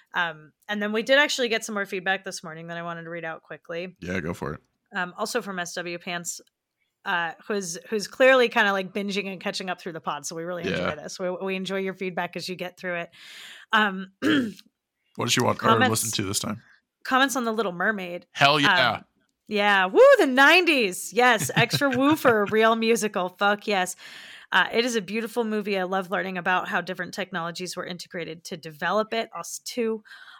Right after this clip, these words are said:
Speaker 1: "I hope Kiss the Girl isn't played at kids' parties, but it is a good song." B-, and here's this, this is for you, Scott.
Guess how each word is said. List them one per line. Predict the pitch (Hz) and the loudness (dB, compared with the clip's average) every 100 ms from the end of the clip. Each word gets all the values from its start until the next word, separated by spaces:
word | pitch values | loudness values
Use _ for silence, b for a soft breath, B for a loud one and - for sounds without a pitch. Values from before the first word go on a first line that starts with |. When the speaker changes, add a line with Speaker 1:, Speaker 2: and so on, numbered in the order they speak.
| - | 0
Speaker 1:
"I | |
hope | 202 240 | 2 2
Kiss | - 240 233 | 2 -2 0
the | 247 | 0
Girl | 220 196 | 2 2
isn't | 208 262 247 | -2 -4 0
played | 277 262 | 2 2
at | 247 | 0
kids' | 302 262 | -2 -2
parties, | - 233 202 190 196 | 2 4 4 2 0
but | - 190 | 0 -2
it | 196 | 0
is | 202 | -2
a | 220 | 0
good | 233 | 0
song." | 233 208 175 180 - _ - | 0 -2 -2 -4 -12 _ -16
B-, | - | -6
and | 202 190 | -6 -6
here's | - 269 277 | -4 -2 -2
this, | 196 247 - | -4 -6 -6
this | 208 214 | -6 -6
is | - | -8
for | 151 | -8
you, | 165 | -8
Scott. | 202 - 160 | -8 -6 -8